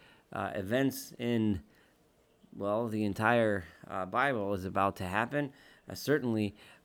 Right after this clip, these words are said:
uh, one of the most, uh, awful deeds of Saul, and just demonstrates just how low someone can fall when they become paranoid and when they're unwilling to accept responsibility for what they've done,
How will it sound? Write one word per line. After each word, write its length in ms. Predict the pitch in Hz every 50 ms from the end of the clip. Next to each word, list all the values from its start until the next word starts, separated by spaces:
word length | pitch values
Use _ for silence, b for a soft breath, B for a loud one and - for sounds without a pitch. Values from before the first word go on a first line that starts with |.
| -
uh, 260 | - 98 92 90 90 82
one 520 | - - - - 80 92 92 98 101 107
of 80 | 107 101
the 60 | 101
most, 460 | 101 101 101 98 90 - - _ -
uh, 280 | 98 98 95 92 87 - - - - -
awful 480 | 104 117 120 110 - 117 107 104 98
deeds 460 | 87 - 110 110 110 104 92 87 -
of 380 | - - - 101 98 95 90 - - - - -
Saul, 520 | - - - - 117 123 131 135 131 117 B B B B B B B
and 360 | 98 104 104 104 104 104 98
just 220 | 117 120 117 -
demonstrates 560 | - 131 131 135 127 120 - - 113 110 104 -
just 280 | - 127 123 123 - -
how 440 | 104 113 127 139 143 143 139 - B B B B
low 360 | - 110 113 127 147 151 139 123
someone 520 | - - 131 131 135 135 131 123 120 117
can 240 | - 120 117 117 110
fall 520 | - 139 151 165 151 135 117 113 110 B B B B B B
when 480 | _ - 120 131 135 127 120 120 110 107 b b b b b - 107
they 300 | 107 120 120 117 117 110
become 400 | 95 101 104 - - 110 107 101
paranoid 680 | - 110 113 120 131 135 131 131 123 117 117 113 - -
and 160 | - 104 104
when 140 | 107 104 104
they're 140 | 104 101 104
unwilling 500 | - 120 123 123 123 120 120 117 117 110
to 300 | 110 - - 104 104 101
accept 340 | 98 95 - - 113 98 -
responsibility 800 | 107 92 - - 98 98 92 - 104 104 117 113 113 110 107 104
for 180 | - - 104
what 220 | 98 98 101 90 -
they've 200 | 95 92 90 95
done, 300 | 110 131 131 127 120